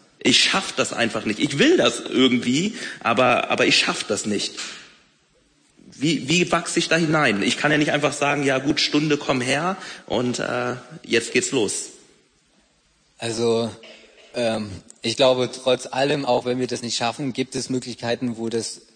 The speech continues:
Speaker 2: irgendwie sein muss, irgendwie. Also ich kann mir nicht vorstellen, in einer Ehe zu leben, wo man nicht miteinander redet.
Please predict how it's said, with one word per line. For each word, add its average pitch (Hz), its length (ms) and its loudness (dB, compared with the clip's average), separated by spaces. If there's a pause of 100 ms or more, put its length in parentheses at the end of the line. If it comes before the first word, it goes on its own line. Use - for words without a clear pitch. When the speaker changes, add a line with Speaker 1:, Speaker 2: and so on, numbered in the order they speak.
(720)
Speaker 2:
irgendwie 120 300 -2
sein 113 380 -2
muss, 120 360 0 (100)
irgendwie. 104 460 -6
Also 123 200 -4
ich 120 120 -4
kann 127 160 -2
mir 127 100 2
nicht 127 140 -2
vorstellen, 123 520 -2
in 117 160 -4
einer 110 80 -2
Ehe 123 180 0
zu 127 140 -8
leben, 117 220 -2
wo 117 100 0
man 117 140 0
nicht 127 240 -2
miteinander 104 500 -4
redet. 104 300 -6